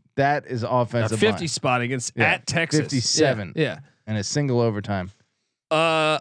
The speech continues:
Speaker 2: watch out, man. I'm telling you, watch out. Uh,
Speaker 1: All right.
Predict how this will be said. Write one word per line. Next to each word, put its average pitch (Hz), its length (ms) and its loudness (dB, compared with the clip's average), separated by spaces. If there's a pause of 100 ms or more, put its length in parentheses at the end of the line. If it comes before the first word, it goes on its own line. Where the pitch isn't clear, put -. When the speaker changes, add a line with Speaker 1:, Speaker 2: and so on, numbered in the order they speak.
(380)
Speaker 2:
watch 139 380 0
out, 139 240 -2
man. 107 180 -6
I'm 104 100 -8
telling 165 380 2
you, 156 240 2 (280)
watch 120 480 0
out. 135 260 0 (180)
Uh, - 60 -8
Speaker 1:
All 117 220 2
right. 156 180 0